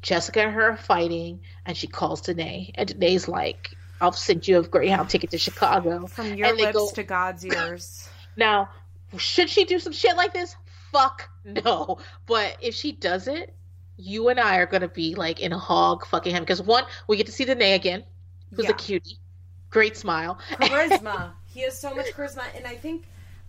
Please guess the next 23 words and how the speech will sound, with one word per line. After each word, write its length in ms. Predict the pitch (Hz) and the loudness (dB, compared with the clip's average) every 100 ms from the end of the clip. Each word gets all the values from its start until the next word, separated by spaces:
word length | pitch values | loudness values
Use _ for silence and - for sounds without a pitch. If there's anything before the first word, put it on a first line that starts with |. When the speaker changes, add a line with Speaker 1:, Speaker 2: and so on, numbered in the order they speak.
| - 247 | -16 -12
Speaker 2:
honestly, 400 | 247 302 320 320 | -10 -8 -6 -4
I 100 | 220 | -4
think 240 | 233 220 | -6 -8
part 220 | - 240 | -8 -8
of 60 | 262 | -6
the 80 | 220 | -6
reason 380 | 196 202 185 220 | -8 -10 -10 -10
that 240 | 185 175 | -10 -10
we 140 | 185 | -12
don't 220 | 190 190 180 | -12 -10 -10
like 240 | 185 180 | -12 -14
Brianna 380 | 165 175 175 180 | -14 -10 -8 -8
and 100 | 180 | -10
Jessica 440 | 165 170 - - | -10 -12 -14 -10
as 220 | 208 196 - | -10 -10 -12
much 300 | 160 - - | -14 -14 -14
this 160 | 202 | -14
season 320 | - 226 233 | -12 -12 -12
is 160 | 233 - | -12 -12
because 320 | 190 196 175 | -16 -16 -16
Danae's 420 | 170 170 165 196 175 | -14 -12 -10 -10 -10
not 240 | 87 - | -12 -10
there. 280 | 71 62 | -12 -12